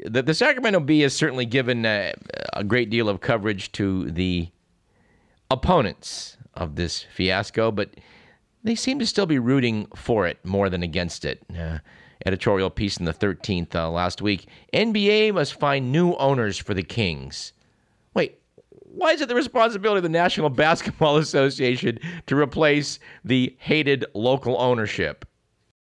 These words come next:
Tuesday's editorial in the Bee on this was, "Knicks arena deal should prompt vetting of options."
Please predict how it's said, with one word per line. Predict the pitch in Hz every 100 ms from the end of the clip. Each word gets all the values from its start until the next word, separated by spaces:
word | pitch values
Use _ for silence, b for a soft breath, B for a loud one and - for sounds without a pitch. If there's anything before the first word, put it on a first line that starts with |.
| _ _ - -
Tuesday's | 170 180 131 117
editorial | 107 104 92 110 101
in |
the | 98
Bee | 90 101
on | 95 92
this | 101 -
was, | 95 90 - b b b
"Knicks | 120 226 - -
arena | 120 117 165 123
deal | 104 104 104
should | 104 - 180 -
prompt | - 160 151 -
vetting | - 120 139 156 151 -
of | 80 78 -
options." | 101 143 - 67 57 - - -